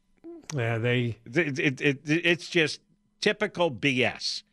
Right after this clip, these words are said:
Speaker 1: They do have some sort of early education
Speaker 2: You,
Speaker 1: school or
Speaker 2: you,
Speaker 1: program.
Speaker 2: you
Speaker 1: I don't
Speaker 2: know
Speaker 1: know, but they saw a,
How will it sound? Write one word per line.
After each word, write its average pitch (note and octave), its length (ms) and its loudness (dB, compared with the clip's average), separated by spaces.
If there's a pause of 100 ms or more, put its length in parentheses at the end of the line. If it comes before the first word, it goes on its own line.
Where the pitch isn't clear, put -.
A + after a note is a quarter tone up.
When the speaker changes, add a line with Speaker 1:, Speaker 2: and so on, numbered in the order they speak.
(320)
Speaker 1:
They E3+ 120 8
do G3+ 220 4
have G3+ 160 4
some F#3+ 260 4
sort F3 220 4
of C3+ 160 2
early D#3 320 4
education B2+ 800 0 (440)
Speaker 2:
You, A3 140 0
Speaker 1:
school C#3+ 540 2
or - 40 4
Speaker 2:
you, D#4 60 2
Speaker 1:
program. B2 480 0
Speaker 2:
you B2 80 8
Speaker 1:
I - 40 6
don't C3 140 2
Speaker 2:
know B2+ 40 -12
Speaker 1:
know, A#2+ 60 -12
but B2+ 140 -2
they C3+ 100 2
saw D3+ 400 4
a, A#2 60 -4